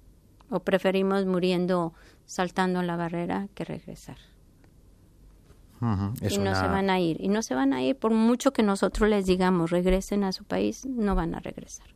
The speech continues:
Speaker 2: Ujú. Una situación complicada, una situación muy complicada, ¿verdad,
Speaker 1: Sí.
Speaker 2: Lupita?
Speaker 1: Sí, bastante complicada.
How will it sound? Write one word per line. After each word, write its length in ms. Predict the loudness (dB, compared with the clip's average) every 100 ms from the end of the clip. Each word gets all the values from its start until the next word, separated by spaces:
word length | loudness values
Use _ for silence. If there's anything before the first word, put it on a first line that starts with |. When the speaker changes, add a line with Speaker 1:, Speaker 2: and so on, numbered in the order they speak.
| -2
Speaker 2:
Ujú. 220 | 0 0 -2 -8 -18 -2
Una 220 | 2 4
situación 960 | 2 0 2 2 2 2 2 2 2 0
complicada, 500 | 0 0 2 4 6
una 120 | 4
situación 320 | 4 4 4 2
muy 180 | 2
complicada, 580 | 2 0 0 0 2 0
¿verdad, 300 | 0 -2 -4 -8 -10
Speaker 1:
Sí. 320 | -4 -4 -4 -8 -10
Speaker 2:
Lupita? 380 | -8 -8 -8 -12 -18
Speaker 1:
Sí, 360 | -6 -4 -2 -6 -8
bastante 420 | -8 0 0 0
complicada. 720 | -2 -2 0 0 2 2 0